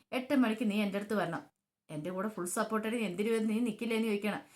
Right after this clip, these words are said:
"ഞാൻ നിൽക്കാൻ പാടെന്ന് പറയണം." ശരി, ശരി, എന്നാൽ നമുക്ക് വൈകുന്നേരം എട്ട് മണിക്ക് കാണാമെന്ന് പറയണം.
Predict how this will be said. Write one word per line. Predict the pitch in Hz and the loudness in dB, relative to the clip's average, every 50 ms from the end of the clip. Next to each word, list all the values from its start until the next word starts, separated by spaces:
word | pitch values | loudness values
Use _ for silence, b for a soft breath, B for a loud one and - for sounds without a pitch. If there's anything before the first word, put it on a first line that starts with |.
| B B B - | B B B 0
"ഞാൻ | 285 320 339 339 - | 2 4 6 6 4
നിൽക്കാൻ | 208 208 - 247 233 233 | 4 4 2 2 2 4
പാടെന്ന് | 226 196 190 196 202 214 | 4 2 4 4 4 4
പറയണം." | 202 190 190 165 147 147 - _ _ _ _ - 180 - | 2 2 0 -2 -4 -6 -8 _ _ _ _ -14 -6 -4
ശരി, | 175 165 190 | -4 -2 -2
ശരി, | 202 208 190 180 - - - | -2 -2 -2 -2 -4 -2 0
എന്നാൽ | 262 269 262 254 | 2 4 4 4
നമുക്ക് | 240 220 220 220 | 4 4 2 2
വൈകുന്നേരം | 226 208 190 196 202 208 202 202 - - 262 | 2 2 2 2 2 0 0 -2 -2 -2 -4
എട്ട് | 285 277 - - 294 | -4 -4 -2 0 2
മണിക്ക് | 226 208 196 208 214 240 | 2 2 2 2 0 0
കാണാമെന്ന് | 196 180 170 170 180 196 208 202 | 0 0 0 0 2 2 2 2
പറയണം. | 190 185 180 156 | 2 0 -2 -4